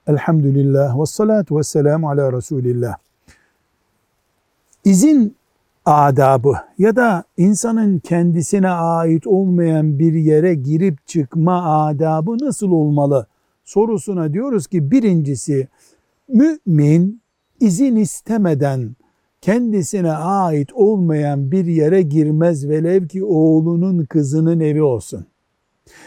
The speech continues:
Velev ki oğlunun iş yeri olsun. Telefon eder, zile çalar, kapıya vurur, sesini yükseltir.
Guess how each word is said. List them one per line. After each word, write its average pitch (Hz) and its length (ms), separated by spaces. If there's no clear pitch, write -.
Velev 196 340
ki 190 120
oğlunun 185 680
iş 156 260
yeri 170 180
olsun. 127 400
Telefon 226 400
eder, 196 340
zile 196 420
çalar, 202 500
kapıya 202 480
vurur, 208 380
sesini 202 520
yükseltir. 208 720